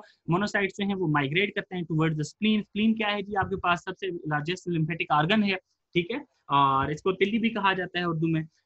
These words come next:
lymphoid tissues, अ, जो हैं जब ये पहुंचता है तो वहां पे transform cells in the various tissues and called the tissue macrophage system और previously known as reticuloendothelial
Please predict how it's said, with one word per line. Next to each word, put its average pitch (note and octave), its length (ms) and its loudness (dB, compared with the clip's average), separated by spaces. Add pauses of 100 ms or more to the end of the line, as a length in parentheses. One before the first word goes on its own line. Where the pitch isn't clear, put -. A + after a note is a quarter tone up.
(140)
lymphoid F3+ 340 4
tissues, C4 680 0
अ, A3 40 2
जो G3+ 120 -2
हैं A3 200 4
जब G3+ 160 -2
ये G3 80 -4
पहुंचता A3 360 0
है G#3+ 120 0
तो A3 100 -4
वहां F3+ 220 2
पे A3+ 120 -4
transform G#3+ 600 2
cells G3+ 220 -2
in G3+ 100 -2
the G3+ 60 0
various F3+ 300 -2
tissues G#3 340 -8
and E3+ 220 -4
called F3+ 240 4
the G#3 60 -2
tissue G3 400 -4
macrophage E3 440 -2
system C#3 340 -6 (320)
और D3+ 280 4
previously G#3 380 0
known F#3 200 0
as G3 180 -4
reticuloendothelial F3 960 -2